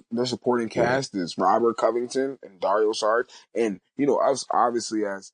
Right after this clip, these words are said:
Speaker 1: Sixers fans, we're, we're in the loop at the time. We're thinking we can get it done. You think about all the
Speaker 2: Yeah.
Speaker 1: possible scenarios that can run in your head,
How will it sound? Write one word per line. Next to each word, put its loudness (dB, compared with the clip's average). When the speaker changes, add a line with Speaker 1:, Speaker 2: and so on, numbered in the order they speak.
Speaker 1:
Sixers -4
fans, -4
we're, 2
we're 2
in -2
the -6
loop 2
at -4
the -12
time. 0
We're 4
thinking -2
we 2
can -4
get 0
it -4
done. 0
You -2
think 0
about 2
all 4
the -2
Speaker 2:
Yeah. 6
Speaker 1:
possible 2
scenarios -2
that -10
can -10
run -2
in -10
your -6
head, -2